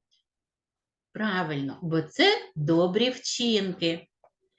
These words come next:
А ось ця дівчинка, яка прибирає, що вона отримає? Правильно, вона отримає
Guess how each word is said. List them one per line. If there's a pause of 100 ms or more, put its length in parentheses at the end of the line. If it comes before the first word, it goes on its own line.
(260)
А
ось
ця
дівчинка,
яка
прибирає,
що
вона
отримає? (1800)
Правильно,
вона
отримає